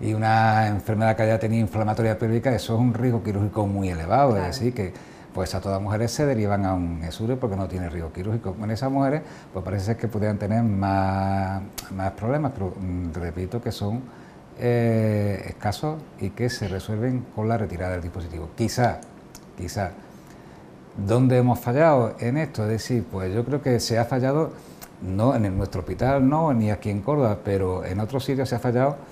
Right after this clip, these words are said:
Speaker 1: en que no se le ha dado a la mujer la respuesta en el momento que ha tenido una complicación.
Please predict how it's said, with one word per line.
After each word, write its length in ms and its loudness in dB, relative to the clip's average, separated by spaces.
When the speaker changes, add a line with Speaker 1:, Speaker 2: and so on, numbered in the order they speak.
Speaker 1:
en 280 -2
que 140 -4
no 160 2
se 200 0
le 140 6
ha 100 6
dado 380 6
a 80 4
la 120 4
mujer 260 -2
la 220 4
respuesta 540 -2
en 100 2
el 60 2
momento 400 -2
que 60 -2
ha 40 -4
tenido 200 -2
una 140 -4
complicación. 580 -10